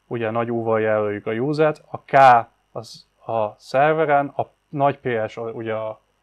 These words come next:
public kulcs a szervernek, ö, és hát, ö,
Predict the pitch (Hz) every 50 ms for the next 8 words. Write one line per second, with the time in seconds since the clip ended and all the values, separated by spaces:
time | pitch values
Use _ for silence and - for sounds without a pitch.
0 | _ _ - 170 170 156 165 170 160 165 _ _ _ _ _ _ _ _ - 160
1 | 147 139 139 - 127 120 117 117 117 - 104 - - - - - 143 151 151 151
2 | 160 156 156 156 147 147 139 131 131 131 _ _ _ _ _ _ _ _ _ _
3 | _ _ _ _ - _ _ - - 139 123 123 123 120 120 120 117 117 117 113
4 | 110 _ _ _ _ _ _ _ _ _ _ _ _ _ _ _ _ _ _ _
5 | _ _ _ _ _ _ _ _ _ _ - 135 123 - - 127 123 123 131 135
6 | 123 120 120 120